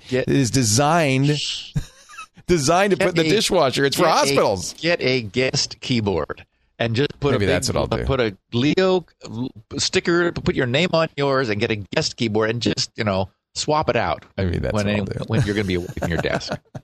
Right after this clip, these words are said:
Speaker 2: <laughs>
Speaker 1: Or
Speaker 2: Well,
Speaker 1: actually, since, since they're U S B, you can probably leave them both plugged in and just
Speaker 2: Yeah, you
Speaker 1: sort of
Speaker 2: can, yeah.
Speaker 1: slide one aside and say, "Okay, don't." This one's
Speaker 2: Don't
Speaker 1: got,
Speaker 2: touch
Speaker 1: you know,
Speaker 2: that.
Speaker 1: got Chinese food all over it, so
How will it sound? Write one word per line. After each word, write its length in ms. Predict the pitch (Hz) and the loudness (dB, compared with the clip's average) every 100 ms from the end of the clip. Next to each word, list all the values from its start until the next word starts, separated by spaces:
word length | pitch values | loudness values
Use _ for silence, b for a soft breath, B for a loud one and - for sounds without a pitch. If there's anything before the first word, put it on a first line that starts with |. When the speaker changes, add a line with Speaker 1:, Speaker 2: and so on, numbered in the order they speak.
| - | -14
Speaker 2:
<laughs> 100 | - _ - _ b b b | -14 _ -20 _ b b b
Speaker 1:
Or 120 | 131 | 0
Speaker 2:
Well, 80 | 147 | 2
Speaker 1:
actually, 320 | 175 - 147 | 0 0 0
since, 240 | 143 143 - | -2 -4 -2
since 180 | 160 | 0
they're 80 | 135 | 0
U 120 | 127 - 151 | 0 0 -2
S 140 | 139 | -2
B, 160 | 110 165 | 0 0
you 180 | 123 | 2
can 140 | 110 107 | 0 -2
probably 240 | - 120 | -2 0
leave 160 | 120 117 | 0 0
them 100 | 101 | 0
both 240 | 120 127 | 0 0
plugged 240 | 123 113 120 | -2 0 0
in 160 | 104 | 0
and 80 | 80 | 0
just 80 | 104 | 0
Speaker 2:
Yeah, 60 | |
you 60 | 139 | 2
Speaker 1:
sort 80 | 131 | 2
of 40 | 151 160 82 | 2 0 0
Speaker 2:
can, 20 | |
yeah. 140 | 67 87 | -2 -2
Speaker 1:
slide 320 | 85 117 117 | -2 0 0
one 160 | 107 - | -2 -4
aside 440 | - 98 90 87 | -2 0 0 -2
and 100 | 82 | -4
say, 120 | 80 92 | -2 -4
"Okay, 260 | - 82 | -2 -4
don't." 240 | 78 107 - b b b - | -2 -4 -4 b b b -8
This 140 | - | -2
one's 260 | 135 131 120 | -2 0 0
Speaker 2:
Don't 80 | 113 | 0
Speaker 1:
got, 120 | 110 | 2
Speaker 2:
touch 220 | 104 113 | 0 -2
Speaker 1:
you 60 | 113 | 0
know, 60 | |
Speaker 2:
that. 20 | |
Speaker 1:
got 140 | 110 113 | 0 0
Chinese 480 | - 120 117 117 - | 0 0 0 -2 0
food 240 | 104 90 | 0 2
all 140 | 85 | 2
over 260 | 87 80 82 | 0 0 -4
it, 120 | - | -6
so 380 | - 92 82 | -4 -2 -2